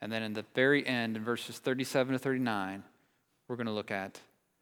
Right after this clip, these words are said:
a little while. A little while. So because of those three reasons, a grave warning, a great reward, and a little while, we should hold on to hope. Or,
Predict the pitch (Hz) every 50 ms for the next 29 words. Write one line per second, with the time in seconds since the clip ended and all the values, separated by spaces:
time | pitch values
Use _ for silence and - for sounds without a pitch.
0 | _ _ _ _ _ _ _ _ - 104 101 101 104 101 104 101 101 104 98 92
1 | 87 87 87 85 - - - _ _ _ _ _ _ _ _ _ _ _ _ _
2 | _ _ _ _ - 107 104 104 107 107 104 107 107 104 107 92 98 - - -
3 | - - _ _ _ _ _ _ _ _ _ _ _ _ _ _ - - - -
4 | - _ - - 117 120 - - - 160 160 160 160 139 131 127 147 143 147 156
5 | 170 180 180 170 - - - 165 156 156 160 170 175 170 156 147 131 113 104 90
6 | 90 87 87 92 - - - - _ _ _ _ _ _ - 117 113 131 131 147
7 | 151 147 139 151 156 156 160 165 165 156 127 117 131 151 156 151 147 143 139 143
8 | 151 151 156 147 131 127 123 131 143 147 143 135 135 135 139 147 156 156 151 -
9 | - - - _ - 143 156 151 - - 139 113 107 - - - 139 143 143 143
10 | 143 139 - 135 127 123 120 120 - 131 117 - - 107 92 87 - - - -
11 | 131 131 131 139 147 160 160